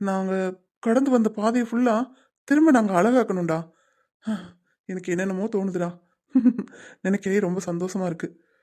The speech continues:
எனக்காக இந்த ஒரு ஹெல்ப் மட்டும் பண்ணுடா மச்சான். <laughs>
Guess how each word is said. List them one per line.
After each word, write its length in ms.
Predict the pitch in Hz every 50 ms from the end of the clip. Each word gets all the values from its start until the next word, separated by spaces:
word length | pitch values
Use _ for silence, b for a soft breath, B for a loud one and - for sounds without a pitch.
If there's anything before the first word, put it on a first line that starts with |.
| _ _ _ _ -
எனக்காக 300 | 180 170 165 175 180 202
இந்த 100 | 214 202
ஒரு 120 | 190 180 185
ஹெல்ப் 220 | 190 202 220 220 233
மட்டும் 200 | 220 220 226 -
பண்ணுடா 240 | 214 208 208 208 202
மச்சான். 360 | 196 185 - 196 185 185 185 - _ _ _ _ _ _ _ _ _ _ _ _ _ _ -
<laughs> 440 | - - 254 214 - 202 - - 262